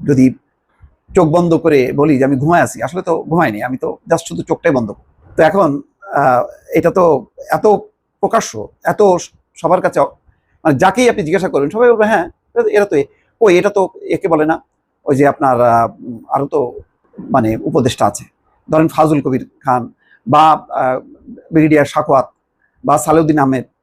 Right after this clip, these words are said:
বা ওয়াহিদুদ্দিন মাহমুদ, তাদেরকে তো কেউ বলছে না যে তারা এ-, এনসিপি বা তারা কিংস পার্টি, বলছে না।" তার ব্যাপারটা আছে। আজকে ইফ-, ইফতেখারুজ্জামান এই কথা বলছেন যে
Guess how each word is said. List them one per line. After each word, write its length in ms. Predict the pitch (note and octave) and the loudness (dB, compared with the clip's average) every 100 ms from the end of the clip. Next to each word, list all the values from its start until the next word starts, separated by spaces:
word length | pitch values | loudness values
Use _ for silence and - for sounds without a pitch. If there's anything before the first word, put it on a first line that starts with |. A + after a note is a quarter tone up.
| _ _ - | _ _ 0
বা 260 | D3 E3 | 4 4
ওয়াহিদুদ্দিন 440 | D#3+ D#3 D#3+ D#3 D#3 | 4 2 0 -2 -2
মাহমুদ, 260 | C#3+ C#3+ - | -4 -6 -2
তাদেরকে 300 | F#3+ G#3 A3 | 0 0 -2
তো 80 | G#3 | -2
কেউ 120 | F#3+ | -2
বলছে 240 | E3+ D#3+ | -2 -4
না 140 | E3+ E3 _ _ | -6 -8 _ _
যে 220 | C3+ D3+ C3+ A#2+ | 0 2 2 0
তারা 280 | D3 D3+ C#3 - | 0 0 0 -6
এ-, 120 | C#3 - | -10 -4
এনসিপি 480 | - C3 C#3+ C#3 - - | -2 -2 -4 -8 -10 -6
বা 80 | |
তারা 220 | C3 C3+ C3 | -2 0 0
কিংস 280 | C#3+ C#3 | -2 -6
পার্টি, 240 | - C3 B2 - | -4 -8 -8 -12
বলছে 180 | A#2 - | -12 -12
না।" 120 | - _ _ - | -20 _ _ -4
তার 120 | A2+ | -2
ব্যাপারটা 280 | A#2+ G2 - | -2 -4 -12
আছে। 160 | - - | -14 -10
আজকে 320 | - G3 A#3+ - _ _ - | -2 0 0 -2 _ _ -6
ইফ-, 340 | D3+ _ - | -6 _ -6
ইফতেখারুজ্জামান 600 | C#3+ - E3 E3+ F3 A#3+ | -4 -2 0 0 0 -2
এই 80 | - | -2
কথা 140 | C3+ - | -2 -2
বলছেন 300 | A#2+ F#3+ F#3+ | -4 -4 -4
যে 240 | C3 F3 | 0 -2